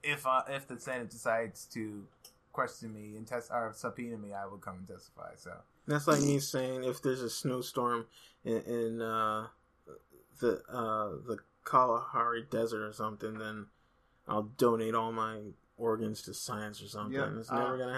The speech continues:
Speaker 2: happen.
Speaker 1: "If there's a, uh, snowstorm on the, in the, uh, corona of the sun, I will,
Speaker 2: Yeah.
Speaker 1: uh, willingly throw myself into a volcano." And you're like, "Well, that happens, we're gonna be all kinds of problem." Um, anyways, um,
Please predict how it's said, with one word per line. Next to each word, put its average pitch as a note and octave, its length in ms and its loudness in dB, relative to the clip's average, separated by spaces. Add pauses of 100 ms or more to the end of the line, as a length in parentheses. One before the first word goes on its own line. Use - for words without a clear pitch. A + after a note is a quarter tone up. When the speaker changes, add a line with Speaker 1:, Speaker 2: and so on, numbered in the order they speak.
(100)
Speaker 2:
happen. A2+ 320 -4 (340)
Speaker 1:
"If G3+ 180 0
there's A3+ 240 6
a, G3+ 100 4
uh, F3+ 260 8
snowstorm F3 880 4
on D#3 360 6
the, C#3+ 360 -4
in D3 160 -4
the, C#3 160 -2
uh, C3+ 60 0
corona C#3+ 380 -2
of B2+ 180 0
the B2+ 80 -8
sun, A#2+ 360 -2
I A2+ 160 -2
will, A2 300 -4
Speaker 2:
Yeah. G#2+ 120 -2
Speaker 1:
uh, G#2 260 -6 (520)
willingly A#2+ 540 -4
throw A2 200 -2
myself G#2 320 -6
into G#2 140 -12
a F#2+ 60 -10
volcano." F#2+ 580 -10 (100)
And G2+ 100 -14
you're G2+ 100 -10
like, - 180 -8
"Well, - 280 -8 (1160)
that C#3 180 6
happens, A2+ 380 -2
we're A#2 60 -4
gonna A2 140 -2
be A2 60 0
all A2+ 100 4
kinds C3 280 0
of F#2 80 -12
problem." F2+ 320 -4 (340)
Um, G3 440 12
anyways, G3 580 8
um, D#3 720 8